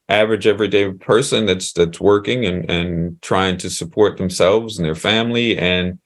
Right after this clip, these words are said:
they've got all this on their shoulders. They've got their, their taxes going up. They've got their,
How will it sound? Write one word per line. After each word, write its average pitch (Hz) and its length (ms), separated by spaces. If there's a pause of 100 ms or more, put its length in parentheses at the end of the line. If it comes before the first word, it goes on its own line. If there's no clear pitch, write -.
(520)
they've 92 180
got 104 240
all 113 260
this 110 220
on 110 160
their 104 120
shoulders. 110 560
They've 90 180
got 95 180
their, 92 260
their 87 280
taxes 95 480
going 95 300
up. 98 200
They've 85 160
got 87 240
their, 85 320